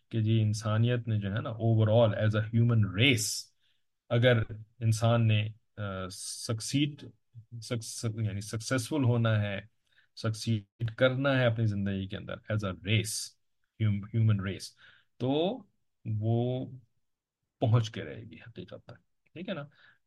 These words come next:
लेकिन, अ, कोई इसका पता नहीं है कि as a human race जो है वो सबने कामयाब होना है कि नहीं होना है वगैरह। बहरहाल, तो यहाँ पर जो है वो हम आज की class रोकते हैं।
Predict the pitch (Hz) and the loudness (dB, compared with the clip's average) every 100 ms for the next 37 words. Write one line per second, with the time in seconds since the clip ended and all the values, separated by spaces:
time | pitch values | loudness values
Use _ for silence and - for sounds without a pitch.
0 | _ 110 107 107 98 92 87 92 95 95 | _ 0 0 0 -4 -6 -10 -12 -14 -16
1 | 95 101 - _ _ - 117 101 - 139 | -16 -18 -20 _ _ -4 -2 -2 -4 -8
2 | 190 _ 101 101 85 82 90 113 101 98 | -8 _ -10 -8 -10 -10 -10 -6 -6 -4
3 | 95 101 104 101 104 113 107 92 92 170 | -6 -6 -4 -4 0 0 0 -4 -6 -10
4 | - - 95 92 90 92 85 85 85 87 | -12 -10 -8 -8 -10 -12 -12 -14 -14 -14
5 | 82 78 - 90 78 73 73 76 73 110 | -14 -16 -16 -18 -16 -18 -18 -18 -18 -18
6 | 76 - - _ _ _ _ _ _ _ | -20 -18 -18 _ _ _ _ _ _ _
7 | _ _ - - - - - - _ _ | _ _ -18 -16 -18 -20 -20 -20 _ _
8 | 123 120 120 147 135 117 110 110 101 95 | -2 2 4 4 2 2 4 4 0 -2
9 | - 107 101 98 101 95 135 127 107 | -6 -6 -4 -4 -6 -8 -6 -4 -6